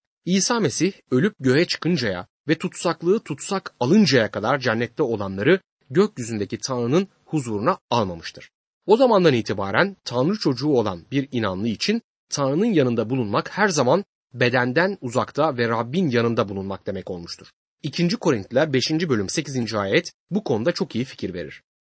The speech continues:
Ama İsa Mesih burada yeryüzündeyken gökyüzüne daha henüz hiç kimse çıkmamıştı.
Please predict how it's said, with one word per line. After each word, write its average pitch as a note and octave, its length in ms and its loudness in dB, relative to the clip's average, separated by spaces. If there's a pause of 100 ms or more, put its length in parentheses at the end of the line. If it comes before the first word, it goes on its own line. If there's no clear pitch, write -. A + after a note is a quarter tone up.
(240)
Ama A3 160 2
İsa A#3+ 280 2
Mesih G3 320 0
burada A2 400 0 (120)
yeryüzündeyken C3+ 1000 -2
gökyüzüne B2 520 0
daha A#2+ 280 -6
henüz C3+ 420 0 (240)
hiç - 260 -4
kimse B2 340 0
çıkmamıştı. - 640 -8